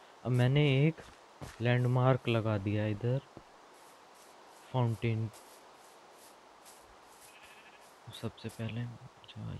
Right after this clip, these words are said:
यहाँ जाना रहता है। नीचे देखो,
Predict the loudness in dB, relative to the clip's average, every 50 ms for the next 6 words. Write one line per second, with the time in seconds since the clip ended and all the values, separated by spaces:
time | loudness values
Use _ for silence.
0 | -8 -6 -4 -2 -2 -2 -2 -4 -4 -6 -8 -8 -8 -8 -8 -8 -10 -10 -10 -10
1 | -10 -10 -10 -12 -16 -18 -20 -20 -20 -20 -20 -20 -20 -20 -20 -20 -20 -20 -20 -20
2 | -20 -20 -20 -20 -20 -20 -20 -20 -20 -20 -20 -20 -20 -20 -20 -20 -20 -20 -20 -20
3 | -20 -20 -20 -20 -20 -20 -20 -20 -20 -20 -20 -20 -20 -20 -20 -20 -20 -20 -20 -20
4 | -20 -20 -20 -20 -20 -20 -14 -8 -6 -6 -6 -6 -6 -8 -6 -6 -8 -10 -10 -12
5 | -10 -10 -10